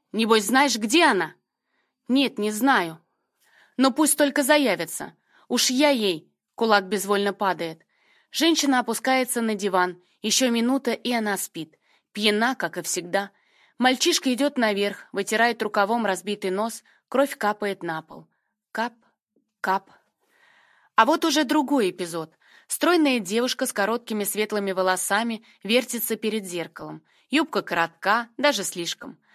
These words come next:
Топ едва прикрывает высокую грудь. Её можно было бы назвать красивой, если не обилие дешёвой косметики на лице. Лицо, кстати, хоть и миловидное,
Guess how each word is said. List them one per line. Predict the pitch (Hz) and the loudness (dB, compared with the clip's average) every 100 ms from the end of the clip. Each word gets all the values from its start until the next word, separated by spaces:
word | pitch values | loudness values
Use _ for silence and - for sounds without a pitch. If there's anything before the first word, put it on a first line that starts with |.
| _ _ | _ _
Топ | - 240 220 | 2 2 2
едва | 190 185 | 0 2
прикрывает | 185 185 175 190 190 190 185 | 2 0 -4 0 2 0 -2
высокую | 180 185 180 180 175 | -6 -2 -4 -4 -6
грудь. | 165 196 233 - _ _ _ _ _ | -6 -8 -10 -14 _ _ _ _ _
Её | - 214 320 | -6 0 2
можно | 311 311 285 | 2 2 2
было | 269 277 | 2 2
бы | 254 | 2
назвать | 254 240 233 254 | 0 0 0 -4
красивой, | - 240 226 320 262 214 - _ _ - | -2 -4 -2 0 0 -2 -6 _ _ -2
если | 320 - 262 | 0 2 0
не | 240 | 2
обилие | 226 214 240 233 220 | 0 0 -2 0 0
дешёвой | 190 196 226 214 | -2 -4 -2 -2
косметики | 208 202 - 220 - - | -2 -2 -2 -6 -6 -8
на | 160 | -8
лице. | 160 156 - 156 165 _ _ _ _ _ - | -6 -8 -8 -10 -10 _ _ _ _ _ -4
Лицо, | 226 247 330 320 | -2 0 0 -2
кстати, | - 196 180 175 | 0 -2 -2 -6
хоть | 233 220 | -6 -4
и | 202 | -4
миловидное, | 202 190 190 254 214 185 170 | -2 -2 0 -4 -2 -4 -4